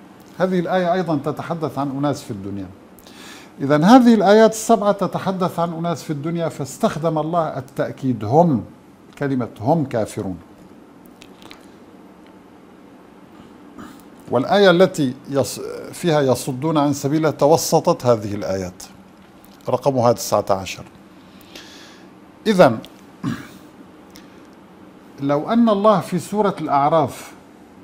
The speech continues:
قال: "الذين يصدون عن سبيل الله ويبغونها عوجا وهم بالآخرة هم كافرون"،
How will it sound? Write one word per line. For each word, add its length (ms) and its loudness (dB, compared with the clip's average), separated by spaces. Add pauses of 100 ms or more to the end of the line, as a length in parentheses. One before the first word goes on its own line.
(840)
قال: 480 4 (1040)
"الذين 380 -2
يصدون 560 -2
عن 180 0
سبيل 400 -2
الله 420 -2
ويبغونها 640 -4
عوجا 500 -4
وهم 300 0
بالآخرة 680 -4
هم 420 0
كافرون"، 800 -2